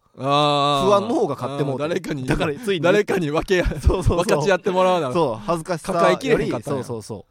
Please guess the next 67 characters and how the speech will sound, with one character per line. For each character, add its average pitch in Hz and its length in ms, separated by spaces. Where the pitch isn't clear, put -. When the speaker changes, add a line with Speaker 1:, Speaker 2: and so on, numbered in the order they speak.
Speaker 2:
そ - 80
う。 - 20
Speaker 1:
<laughs> - 1300
そ 196 180
れ 226 140
危 247 280
な 247 120
い。 151 60
じ 135 80
ゃ 156 60
あ、 147 40
な 143 80
ん - 20
か、 135 60
歯 151 120
槽 185 200
膿 - 20
漏 196 160
じ 135 80
ゃ - 20
な 131 120
い 160 80
け 147 100
ど 113 100
さ。 110 320
Speaker 2:
う 135 60
ん。 143 280
Speaker 1:
な 147 200
ん 139 40
か、 123 60
こ 131 80
の 127 140
歯 156 100
茎 156 220
グ 127 100
ラ 135 120
グ 139 100
ラ 156 100
な 143 120
っ - 20
て、 117 440
Speaker 2:
う 127 40
ん。 110 360
Speaker 1:
ブ 131 100
ニ 131 80
ブ 139 120
ニ 147 100
な 127 100
っ 120 40
て、 110 180
ポ - 80
ロ 143 80
ン - 20
っ - 20
て 120 80
脱 127 140
げ 160 140
ん 139 80
ち - 80
ゃ - 80
う？ 127 60
Speaker 2:
お 135 60
じ 143 140
い 143 60
さ 117 140
ん 107 120
の 104 260